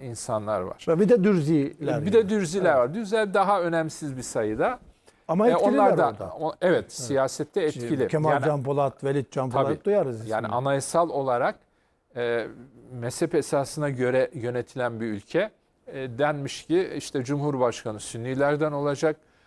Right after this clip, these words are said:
Speaker 1: Ondan sonra, e, pardon, e,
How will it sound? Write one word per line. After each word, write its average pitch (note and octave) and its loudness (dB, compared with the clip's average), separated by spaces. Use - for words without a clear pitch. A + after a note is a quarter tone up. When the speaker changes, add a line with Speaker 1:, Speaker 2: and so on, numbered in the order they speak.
Speaker 1:
Ondan C3 0
sonra, B2 -2
e, B2+ 4
pardon, C3 2
e, A#2+ -4